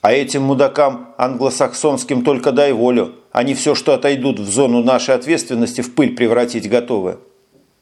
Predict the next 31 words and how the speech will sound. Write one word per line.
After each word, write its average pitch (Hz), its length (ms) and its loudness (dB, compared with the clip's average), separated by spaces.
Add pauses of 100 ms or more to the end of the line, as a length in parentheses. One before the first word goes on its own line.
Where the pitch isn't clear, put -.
(120)
«Да 110 180 2
не 131 140 0
перебивай 127 680 2
ты. - 220 -16 (520)
Короче, 165 440 2
там 160 240 2
уже 139 180 0
были 156 240 2
особые 135 500 2
команды 131 460 0
Н 123 120 0
К 131 140 2
В 127 140 4
Д, 104 240 -2 (240)
но 175 140 0
ничего 120 420 2
не 120 140 2
нашли. 101 500 -4 (140)
Совершенно. 135 1200 0 (420)
Ни 196 140 0
людей, 123 840 0
ни 123 100 2
каких-либо 123 600 0
документов. 120 680 -2 (420)
Поэтому 165 460 2
принято 151 400 0
решение 131 500 0
отправить 131 500 0
туда 127 200 2
твою 123 320 2
группу». 120 460 -4